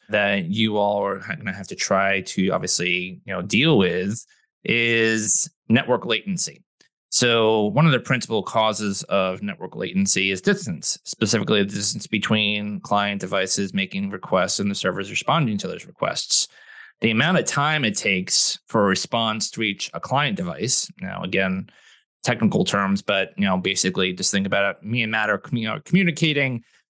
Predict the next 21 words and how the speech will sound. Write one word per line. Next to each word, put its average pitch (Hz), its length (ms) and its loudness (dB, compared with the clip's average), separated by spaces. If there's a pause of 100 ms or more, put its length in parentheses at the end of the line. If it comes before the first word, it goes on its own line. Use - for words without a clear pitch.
(140)
we're 113 80 -2
sending 107 300 0
messages. 117 800 0
It 101 160 -12
takes - 320 -4
time. 127 340 0
I 101 80 2
might 101 240 -2
be 101 400 -6
in 98 640 -8
Palo 92 240 0
Alto. 117 720 0
Matt 107 220 -10
might 95 240 -4
be 98 360 0
in, 95 760 -8
you 92 140 -10
know, 82 240 -12
parts 92 280 0
of 151 80 -6
Florida. 135 540 2